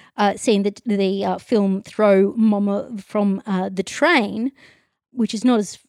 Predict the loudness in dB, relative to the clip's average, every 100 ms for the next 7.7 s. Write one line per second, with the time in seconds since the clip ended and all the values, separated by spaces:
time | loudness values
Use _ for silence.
0 | _ -2 0 -2 -8 -8 -6 -4 0 4
1 | 4 4 4 2 2 -2 -10 _ _ _
2 | -14 -14 -12 0 2 6 4 4 0 0
3 | 0 0 -6 -2 2 2 0 -2 _ -20
4 | _ _ _ _ _ _ -14 -6 0 2
5 | 4 2 2 -2 2 4 6 6 4 0
6 | -8 0 2 4 2 0 -2 -2 0 0
7 | 2 2 0 -4 0 2 2